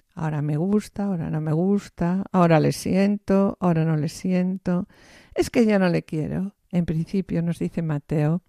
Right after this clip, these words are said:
los creó hombre y mujer. De este modo, Jesucristo presenta a sus interlocutores la existencia de un plan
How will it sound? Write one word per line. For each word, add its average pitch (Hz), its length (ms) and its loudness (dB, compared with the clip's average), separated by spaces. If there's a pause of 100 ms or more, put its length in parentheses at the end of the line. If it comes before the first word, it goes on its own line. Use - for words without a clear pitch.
los 170 240 0
creó 156 440 0 (260)
hombre 240 440 0 (100)
y 247 100 0
mujer. 220 380 -2 (120)
De 285 120 0
este 285 180 2
modo, 269 280 6
Jesucristo 170 920 -2 (140)
presenta 190 580 2
a - 140 -6
sus - 280 -2
interlocutores 180 1160 2
la 254 140 0
existencia 175 760 -4
de 214 100 4
un 285 160 4
plan 156 460 0